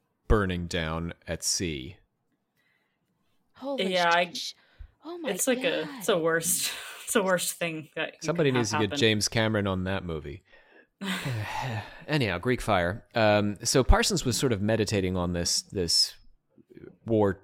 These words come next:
Speaker 1: war weapon that was used in, in ancient times. Um, and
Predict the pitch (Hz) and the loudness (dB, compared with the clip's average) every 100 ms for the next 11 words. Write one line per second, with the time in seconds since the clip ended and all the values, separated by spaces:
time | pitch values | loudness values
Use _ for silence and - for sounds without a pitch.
0 | - - _ 117 107 95 87 85 90 87 | -18 -20 _ 0 2 2 0 -2 -4 -4
1 | 90 98 92 - 90 87 98 90 92 90 | -6 -4 -4 -4 -6 -6 -6 -6 -6 -8
2 | 85 90 87 87 - - 98 95 95 92 | -8 -6 -6 -6 -8 -8 -6 -6 -8 -12
3 | - 104 | -12 -10